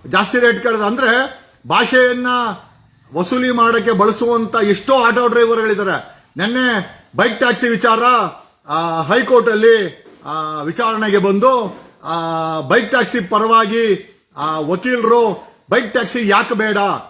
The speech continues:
ಭಾರತದ ಹನ್ನೊಂದು ರಾಜ್ಯಗಳಲ್ಲಿ ಬೈಕ್ ಟ್ಯಾಕ್ಸಿ ಇದೆ, ಇನ್ಕ್ಲೂಡಿಂಗ್ ಗೋವಾ. ಮತ್ತೆ ಬೈಕ್ ಟ್ಯಾಕ್ಸಿಯಿಂದ ಅಥವಾ ಟೂ ವೀಲರ್ ಟ್ಯಾಕ್ಸಿಯಿಂದ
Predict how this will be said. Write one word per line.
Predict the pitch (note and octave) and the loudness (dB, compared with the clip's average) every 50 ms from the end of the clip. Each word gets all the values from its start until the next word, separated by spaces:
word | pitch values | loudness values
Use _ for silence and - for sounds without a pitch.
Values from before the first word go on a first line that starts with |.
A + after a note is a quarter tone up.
| - _ _ _ _ _ _ - C#3 | -20 _ _ _ _ _ _ -16 -6
ಭಾರತದ | D#3+ F3 G3 A#3+ C4 B3 G#3 B3 G#3+ A#3+ | 0 2 2 2 2 0 -2 -2 -2 0
ಹನ್ನೊಂದು | A#3 A3 G#3 A#3 C4 C4+ C#4 B3+ B3+ | 0 0 0 0 -2 -2 0 2 2
ರಾಜ್ಯಗಳಲ್ಲಿ | A#3+ A#3 A#3+ G3 G#3 A#3 A3+ A3 G#3 G3+ F#3 F3+ G3 A3 A3+ A3 - - - - A#2 | 2 2 0 2 2 0 2 2 2 2 2 2 2 0 0 -2 -4 -10 -20 -8 -2
ಬೈಕ್ | E3+ G#3+ A3+ G3+ - | -2 -2 -2 -2 -2
ಟ್ಯಾಕ್ಸಿ | B3+ A3+ A#3 A3+ - A3+ | -2 -2 -2 -4 -4 -4
ಇದೆ, | A3 G#3+ A#3+ A#3 A3+ | -2 2 2 2 2
ಇನ್ಕ್ಲೂಡಿಂಗ್ | A3 A3+ A3+ A#3 A#3 A3 A#3 A3+ G3+ | 2 0 -2 -2 -2 -2 0 0 0
ಗೋವಾ. | F#3+ G3+ G3 G3 G#3+ G#3+ G#3 F3+ C3 - - - - _ _ _ _ - | 0 2 2 2 2 2 2 0 -2 -4 -8 -16 -20 _ _ _ _ -6
ಮತ್ತೆ | F#3+ G3 F#3 B3 | -6 -2 -2 -2
ಬೈಕ್ | G#3+ D#3+ F#3 A3+ B3 - - | 0 2 0 0 0 0 -2
ಟ್ಯಾಕ್ಸಿಯಿಂದ | C4 A#3+ A#3 - - B3 A#3 A3+ G#3+ G3+ | -2 -2 -2 -2 -4 -4 -2 -2 0 0
ಅಥವಾ | G#3+ G#3+ G#3+ G#3 G3+ G#3+ G#3 G3 | 2 2 0 0 0 0 0 0
ಟೂ | - - A3+ B3 C4 C4+ | 0 -2 -2 -2 0 0
ವೀಲರ್ | C4+ C4 C4 B3+ A3 F3 | 2 2 2 2 2 2
ಟ್ಯಾಕ್ಸಿಯಿಂದ | G#3+ G#3+ A3+ - - B3 B3 A#3 G#3+ G3+ F3 | 0 0 0 0 -2 -2 -2 0 0 0 0